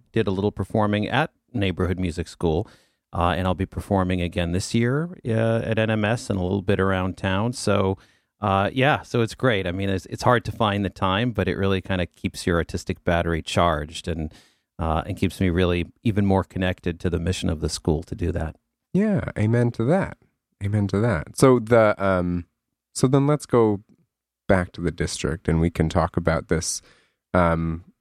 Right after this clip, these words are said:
Speaker 2: fall free-for-all event. And it has this great tagline about "Try it before you buy it." So what is, what's, what do they mean by "Try it before you buy it"? What should someone expect about "Try it before you buy it"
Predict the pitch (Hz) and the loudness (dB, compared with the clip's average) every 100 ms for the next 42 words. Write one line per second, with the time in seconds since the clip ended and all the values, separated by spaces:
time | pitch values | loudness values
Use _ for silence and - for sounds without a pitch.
0 | _ _ _ _ _ _ - 131 127 127 | _ _ _ _ _ _ 4 6 6 4
1 | 123 - 110 104 95 101 92 87 85 82 | 0 -2 -2 -2 0 2 4 4 2 -2
2 | - 80 87 73 - - - _ _ _ | -8 -4 -4 -4 -8 -12 -16 _ _ _
3 | 92 87 85 85 80 - 92 87 85 85 | 2 4 2 0 -4 -4 -2 0 -2 -4
4 | - _ - 95 - - 87 85 82 82 | -6 _ 0 2 2 0 0 -2 -4 -2
5 | 80 - - 113 110 98 92 95 87 80 | -4 -4 2 4 4 0 -4 -2 -2 0
6 | 85 78 69 - - 90 90 104 101 90 | 0 0 -4 -12 -2 0 2 2 2 -2
7 | - - _ 131 131 - - _ _ _ | -10 -18 _ 2 2 -6 -16 _ _ _
8 | _ _ - 110 107 107 104 113 95 78 | _ _ -2 0 2 2 2 0 0 -4
9 | 78 - 80 - 82 80 80 82 - 101 | -4 -4 -4 -4 -6 -2 -2 -2 -2 -2
10 | 101 104 - 95 85 82 - - 85 - | -2 -4 0 2 2 -2 -4 -2 -2 -2
11 | - 80 78 - - 95 85 85 - 98 | -4 -2 -2 -6 0 2 2 -2 -4 -4
12 | - 95 87 82 - 85 82 - | -2 -2 -2 -2 -2 -2 -2 -6